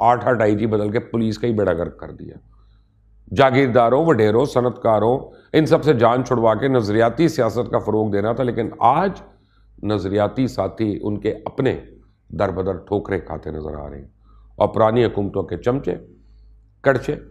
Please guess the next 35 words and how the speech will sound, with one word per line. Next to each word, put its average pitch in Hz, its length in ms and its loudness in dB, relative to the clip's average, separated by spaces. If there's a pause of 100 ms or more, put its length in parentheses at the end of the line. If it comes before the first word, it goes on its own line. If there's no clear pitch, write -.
(200)
और 104 180 0
वेस्ट 120 280 2
मटीरियल 113 460 -2 (120)
आज 87 200 0
वज़ीर 85 320 -6
और 80 100 -6
मुशीर 76 300 -10
बन 90 180 -10
के 95 100 -10
बैठे 90 240 -14
हैं। 104 160 -20 (720)
सेहत 196 440 2
का 170 100 6
निज़ाम 151 340 4
ऐसा 135 200 2
होगा 131 240 4
कि 117 120 0
लोग 123 240 0
पैदल 117 300 0
चलकर 107 300 -2
आते 98 220 0
हैं 107 60 4
और 101 120 0
एम्बुलेंस 98 420 -4
में 101 80 -6
वापस 90 300 -8
चले 82 180 -10
जाते 73 240 -16
हैं, - 80 -20 (380)
यानी 95 160 -6
लाश 104 240 0
ही 120 60 -6
जाती 92 280 -4
है - 60 -8
ना। - 140 -14